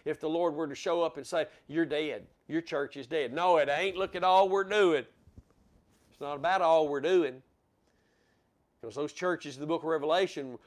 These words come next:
were commended for things they were doing. He said, "Yet, yet,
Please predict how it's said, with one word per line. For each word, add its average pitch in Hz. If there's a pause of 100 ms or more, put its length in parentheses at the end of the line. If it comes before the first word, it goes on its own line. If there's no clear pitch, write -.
were 147
commended 151
for 135
things 147
they 143
were 135
doing. 156
He 135
said, 127
"Yet, 143 (300)
yet, 127